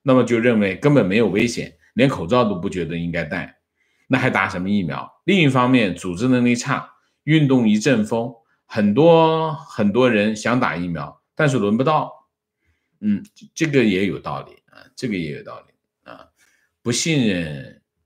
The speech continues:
不信任也有，我认为不信任还是有的。就是说，可能很多人不愿意打，也有人愿意打，打不到啊；也有人不愿意打，你就，你强迫他打。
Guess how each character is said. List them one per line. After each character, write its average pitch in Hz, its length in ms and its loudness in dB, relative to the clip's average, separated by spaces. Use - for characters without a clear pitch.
不 151 80 0
信 170 220 2
任 117 200 4
也 82 160 -2
有， - 180 -12
我 92 160 -4
认 135 120 6
为 127 60 6
不 110 160 -2
信 147 240 0
任 101 160 0
还 85 140 -8
是 78 140 -12
有 - 120 -14
的。 - 120 -20
就 147 120 2
是 143 60 2
说， 160 300 0
可 101 200 -2
能 139 580 2
很 92 200 -8
多 131 140 4
人 139 140 4
不 127 120 -2
愿 147 180 2
意 110 120 -2
打， 53 300 -10
也 131 180 4
有 135 120 8
人 104 180 0
愿 151 220 4
意 110 100 -2
打， 67 260 -8
打 69 200 -6
不 71 120 -12
到 131 440 -2
啊； 60 220 -20
也 127 160 0
有 135 100 2
人 113 240 -2
不 - 140 -4
愿 151 180 4
意 107 120 0
打， - 320 -8
你 82 140 -16
就， 90 180 -12
你 87 100 -8
强 87 300 -12
迫 107 100 -4
他 107 140 -8
打。 65 280 -12